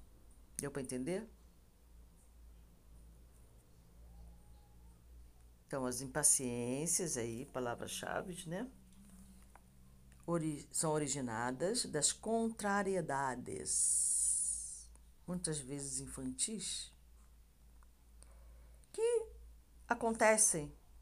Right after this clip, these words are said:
devido à importância que damos a nós mesmos, a alta importância que damos a nós mesmos, diante do qual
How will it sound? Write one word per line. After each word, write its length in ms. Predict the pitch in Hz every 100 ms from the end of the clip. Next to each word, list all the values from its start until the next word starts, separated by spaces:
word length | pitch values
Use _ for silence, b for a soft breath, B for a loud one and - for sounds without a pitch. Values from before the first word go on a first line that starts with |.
| b b b
devido 280 | 220 262 294
à 60 |
importância 840 | 294 294 285 - 277 330 339 - 254
que 100 | 240
damos 580 | 208 247 247 240 - -
a 80 | 208
nós 320 | 208 196 185
mesmos, 340 | 160 143 147
a 80 | 143
alta 260 | 196 240 240
importância 560 | 220 165 - 165 165
que 80 | -
damos 360 | 143 139 139 135
a 40 |
nós 280 | 127 120 -
mesmos, 280 | - - - - - - - - - - - - - - - - b b b - - - - - - - - - - -
diante 460 | 151 180 165 160
do 140 | 156 156
qual 560 | - 190 220 302 349